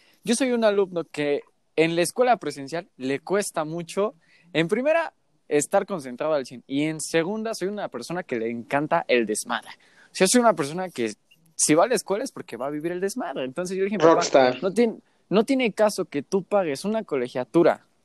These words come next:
Speaker 1: tan cara cuando en primera yo no estoy al cien todavía capacitado para decir, ¿sabes qué? Es-, puedo tomar las clases en línea porque yo acepto que me iba a hacer bien, güey".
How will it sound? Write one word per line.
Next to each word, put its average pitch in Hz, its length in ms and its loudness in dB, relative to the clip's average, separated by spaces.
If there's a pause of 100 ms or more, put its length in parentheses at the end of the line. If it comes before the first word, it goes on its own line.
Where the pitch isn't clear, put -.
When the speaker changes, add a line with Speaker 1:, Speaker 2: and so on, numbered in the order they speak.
(160)
Speaker 1:
tan 196 300 2
cara 170 360 0 (300)
cuando 165 240 2
en 170 140 -4
primera 220 600 -4
yo 175 480 -2 (160)
no 151 200 -2
estoy 196 400 -4 (220)
al 131 260 0
cien 202 320 -4
todavía 160 340 -4
capacitado 143 640 -4
para 131 180 -4
decir, 135 180 -8
¿sabes 156 200 -6
qué? 165 200 -4
Es-, 139 120 -12 (180)
puedo 170 160 6
tomar 135 300 -2
las 156 180 0
clases 147 300 -4
en 113 100 -8
línea 139 280 -4
porque 120 280 -4
yo 139 160 4
acepto 147 440 0 (280)
que 135 100 4
me 135 60 6
iba 147 120 4
a - 20 4
hacer 131 240 0
bien, 120 240 0
güey". 104 180 -4